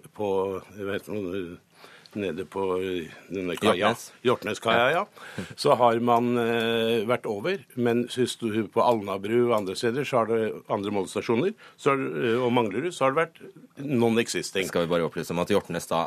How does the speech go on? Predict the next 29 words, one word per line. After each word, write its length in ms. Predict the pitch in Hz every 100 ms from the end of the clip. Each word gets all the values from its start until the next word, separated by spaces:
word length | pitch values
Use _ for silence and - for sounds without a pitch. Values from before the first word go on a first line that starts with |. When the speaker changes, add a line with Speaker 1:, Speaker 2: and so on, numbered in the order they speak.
| 80
Speaker 2:
er, 80 | 80
eh, 140 | 85 82
presumptivt 500 | 85 80 85 87 -
den 160 | 90
aller 180 | 76 80 98
verste 320 | - - -
stasjonen, 320 | 92 101 113
der 80 | 113
det 80 | 87
er 80 |
aller 200 | 78 78
verst, 320 | 76 - - 85
eh, 140 | 78 76
luftforurensning, 720 | - 87 80 85 82 123 110
og 100 | 92
i 60 |
tjue 200 | 90 85
fjorten, 520 | - 92 - 82 82 - - - -
skriver 340 | - 90 85
du, 240 | 98 123 123
så 220 | - 98
var 180 | 82 82
faktisk, 520 | 87 80 - 82 -
eh, 600 | 92 87 87 87 87 87
antallet 460 | - 85 78 76 87
timer 420 | - 76 76 87 - - -
man, 240 | 85 85 - -
eh, 240 | 90 82
over, 400 | 80 95 73 76